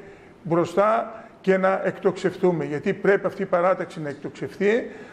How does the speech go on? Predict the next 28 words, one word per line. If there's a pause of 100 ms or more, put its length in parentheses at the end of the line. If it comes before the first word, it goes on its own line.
(140)
αυτό
είναι
το
ζητούμενο, (260)
γιατί
είναι
μονόδρομος (200)
για
τους
πολίτες. (260)
Αυτή
έκανε
το
εσύ (180)
και
αυτή
έβαλε
βάση
στην
κοινωνία. (400)
Και
δυστυχώς, (600)
ακόμη
παραμένουμε (280)
σε
ποσοστά
χαμηλά.
Βέβαια,